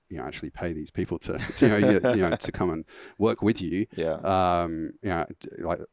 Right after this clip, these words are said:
Speaker 1: we're gonna be able to make this work
Speaker 2: Yeah.
Speaker 1: financially. Um, so, and the, yeah, that it's worth, I guess, um, your time to invest in other people.
Speaker 2: Mm.
Speaker 1: And it was, it was the best thing we did.
Speaker 2: Yep.
Speaker 1: Yeah, by far. It was just, like, the only way to move the,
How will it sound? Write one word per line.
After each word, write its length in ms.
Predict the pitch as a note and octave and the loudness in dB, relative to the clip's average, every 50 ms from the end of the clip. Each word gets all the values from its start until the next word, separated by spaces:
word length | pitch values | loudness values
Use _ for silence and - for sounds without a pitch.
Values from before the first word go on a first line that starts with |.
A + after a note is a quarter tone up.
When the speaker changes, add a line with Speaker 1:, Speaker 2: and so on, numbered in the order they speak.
| _ - | _ -4
Speaker 1:
we're 120 | G2 G2+ | -4 -2
gonna 180 | - - F2 E2 | 0 0 -2 -2
be 80 | E2 | -2
able 80 | D#2+ D2 | -2 -2
to 60 | D2 | -2
make 180 | D#2 D2+ C#2 - | -4 -6 -8 -8
this 180 | - - - - | -8 -8 -6 -4
work 300 | D2+ - - - - - | -4 -4 -4 -6 -8 -10
Speaker 2:
Yeah. 200 | - - - - - _ _ | -10 -10 -10 -12 -14 _ _
Speaker 1:
financially. 520 | - - E2 D2+ C#2+ - - - C#2 - - _ _ _ _ _ _ - | -8 -6 -6 -6 -6 -6 -8 -8 -8 -8 -10 _ _ _ _ _ _ -2
Um, 580 | F2+ F2 E2+ E2+ E2 E2+ E2+ E2 D#2+ D#2+ E2+ - | 0 2 2 2 0 0 -2 -4 -6 -6 -8 -6
so, 680 | - - - G#2 F2 F2 F2 E2+ E2 D#2+ D#2 D#2 D#2 D#2+ - - - _ _ - | -2 2 2 4 4 4 4 2 2 0 -2 -4 -4 -6 -10 -12 -18 _ _ -4
and 160 | F#2+ F2+ E2+ | -2 -2 -2
the, 100 | E2+ C#2+ | -2 -2
yeah, 200 | F2+ E2 C#2 - - _ | -2 -2 -4 -4 -8 _
that 100 | - F2 | -2 -2
it's 220 | F2 E2 D#2+ - - | 0 0 0 0 0
worth, 360 | F#2 E2+ D#2 - - - - - | 2 2 2 0 -4 -12 -8 -6
I 80 | D#2+ D#2+ | -4 -4
guess, 280 | D#2 D#2+ - - - - | -4 -4 -4 -4 -6 -6
um, 380 | - E2 E2 D#2+ D2+ D2+ C#2+ C2+ - _ - _ _ | -4 -4 -4 -2 -4 -4 -6 -10 -14 _ -20 _ _
your 140 | A2 G#2+ G#2 | 0 2 2
time 280 | - - F#2 E2 D#2+ D2 | 2 2 0 0 0 -2
to 120 | - D2+ | -4 -4
invest 320 | E2+ F2 D#2+ E2+ - - | -4 -2 -2 -2 -2 -2
in 80 | F#2 E2 | -4 -4
other 180 | D2+ E2 E2 - | -2 -4 -4 -4
people. 420 | - - E2 - - - - - _ _ | -4 -4 -4 -4 -6 -8 -10 -10 _ _
Speaker 2:
Mm. 220 | G2 F#2 F2+ E2 E2 - | -10 -10 -10 -10 -8 -2
Speaker 1:
And 100 | - G#2 A2 | 2 4 4
it 20 | |
was, 260 | A2+ F2 - - - - | 4 4 2 0 0 2
it 60 | A2+ | 2
was 100 | G#2+ G2 | 2 4
the 60 | - - | 4 2
best 160 | G#2 - - | 2 0 0
thing 80 | E2+ | -2
we 60 | D#2 - | -4 -4
did. 200 | - C2 - - _ _ | -6 -8 -10 -12 _ _
Speaker 2:
Yep. 200 | - - - - - - | -4 -4 -4 -4 -4 -2
Speaker 1:
Yeah, 140 | G2 E2+ D#2 | -2 -2 0
by 120 | - - | -2 -4
far. 260 | F2 - - A1+ - - - | -4 -2 -4 -6 -6 -6 -6
It 40 | F2+ | -4
was 160 | E2+ D#2+ - | -4 -2 -2
just, 260 | - - E2 - - - | -2 -4 -4 -4 -4 -4
like, 140 | - - | -6 -2
the 100 | - - - | 0 0 2
only 180 | F#2+ G2 F2+ | 2 2 0
way 120 | F2 D#2+ D#2 | 0 -2 -2
to 60 | D2+ | -2
move 220 | D2 D2 D2+ C#2+ - | -4 -6 -8 -6 -6
the, 300 | D#2 D2 D2 C#2+ D2 | -6 -4 -4 -4 -6